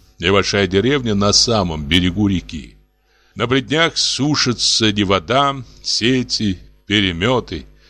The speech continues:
Кругом тайга, глухома, тишина. На единственной улице нет души. Подъехали к четвертому дому, постучали в ворота.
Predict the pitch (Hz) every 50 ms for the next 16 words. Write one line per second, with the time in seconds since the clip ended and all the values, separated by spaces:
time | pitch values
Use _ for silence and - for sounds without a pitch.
0 | _ _ - 95 127 147 147 143 170 196 202 185 127 98 - - 95 95 82 69
1 | 64 80 95 98 90 80 73 67 76 98 107 - 104 117 123 120 123 127 123 101
2 | 87 78 - - 104 107 - - - - 110 110 101 110 117 113 107 - - -
3 | _ _ _ _ - - - - - - - - _ _ _ _ _ - 117 156
4 | 175 165 208 214 170 - - - 151 156 147 151 170 190 196 180 165 139 - -
5 | - - 131 139 135 123 120 131 165 208 226 160 123 113 110 98 - - - 95
6 | 98 92 82 73 60 - - _ _ _ _ - - 107 120 135 123 107 - 107
7 | 92 - - - - 113 113 107 - - 92 98 101 90 90 123 139 143 135 95
8 | - 104 95 - - 104 90 - - 107 92 87 82 82 92 95 110 131 139 131
9 | - - 98 78 -